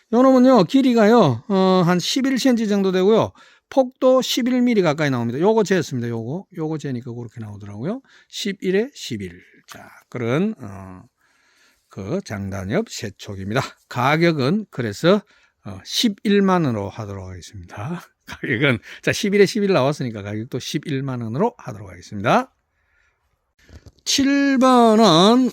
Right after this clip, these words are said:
어, 호복륜 한 촉이 되겠습니다. 자, 요렇게 들고 딱 보는 순간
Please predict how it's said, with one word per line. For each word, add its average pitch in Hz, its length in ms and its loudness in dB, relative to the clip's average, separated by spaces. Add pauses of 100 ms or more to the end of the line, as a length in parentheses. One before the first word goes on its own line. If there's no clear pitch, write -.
어, 120 360 -2
호복륜 247 1000 2
한 160 240 -4
촉이 139 320 -2
되겠습니다. 110 800 -2 (1120)
자, 95 680 -10
요렇게 170 480 -2
들고 208 380 -2 (220)
딱 - 240 -6
보는 156 200 -2
순간 117 300 -4